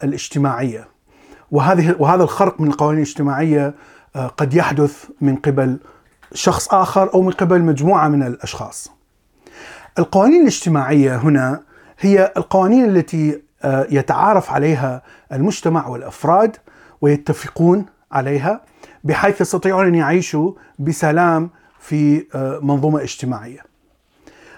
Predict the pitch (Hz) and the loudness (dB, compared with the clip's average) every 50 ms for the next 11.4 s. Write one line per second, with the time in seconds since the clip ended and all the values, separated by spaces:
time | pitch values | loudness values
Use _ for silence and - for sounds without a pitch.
0 | - - - 262 302 320 285 247 - - - 247 226 220 202 190 180 - - - | -6 -4 0 2 4 4 4 2 0 0 2 2 4 4 4 2 0 -2 -6 -10
1 | - - 202 202 190 - - - 170 156 151 147 143 139 143 143 135 135 - 127 | -6 -2 0 0 0 0 0 0 2 2 2 2 0 -2 -6 -8 -10 -10 -10 -12
2 | - - 156 - 175 165 147 139 139 - - - 139 131 - - - 135 143 156 | -14 -8 -4 -2 -2 -2 -2 -4 -6 -8 -8 -8 -8 -8 -10 -10 -8 -4 -2 -2
3 | 165 156 156 156 160 160 - - - - - - _ - 147 139 151 147 147 147 | -2 0 0 -2 -2 -2 -4 -10 -20 -20 -20 -20 _ -6 -4 -2 0 0 2 0
4 | 156 170 - - - 170 160 143 127 143 139 135 135 - - - 151 156 156 139 | 0 -2 0 0 0 2 2 0 0 -2 -4 -4 -4 -6 -2 0 2 2 2 0
5 | 135 135 143 135 127 151 156 - - 139 - - 127 135 147 143 - 170 151 143 | 0 -2 -2 0 0 -2 -4 -4 -6 -8 -6 -4 -4 -4 -4 -2 -2 -2 -2 -2
6 | 143 143 143 131 151 165 170 180 196 208 208 - _ _ _ _ _ _ _ - | -2 -2 -2 -2 0 0 0 0 0 -2 -4 -8 _ _ _ _ _ _ _ -8
7 | 147 143 139 139 139 135 135 135 139 143 - 208 202 175 147 - - - - - | -6 -4 -2 -2 -2 -2 -2 -2 -4 -2 0 0 0 2 2 0 0 0 -4 -12
8 | _ _ _ _ _ _ 156 147 156 - 151 151 147 - - - 135 - - - | _ _ _ _ _ _ -8 -8 -6 -2 -2 -2 -2 0 -2 -4 -4 -4 -2 0
9 | 151 151 147 160 160 160 151 143 - - 147 143 123 135 151 151 147 131 135 123 | 0 2 2 2 2 2 0 -2 -2 -2 -2 -2 0 0 0 0 0 0 -2 -4
10 | 120 127 120 131 135 120 - - - - - _ _ - - 302 285 190 - - | -4 -4 -4 -4 -4 -4 -8 -12 -20 -20 -20 _ _ -4 -2 0 0 0 0 0
11 | 143 165 214 196 135 135 131 139 | 2 4 2 2 2 0 -4 -8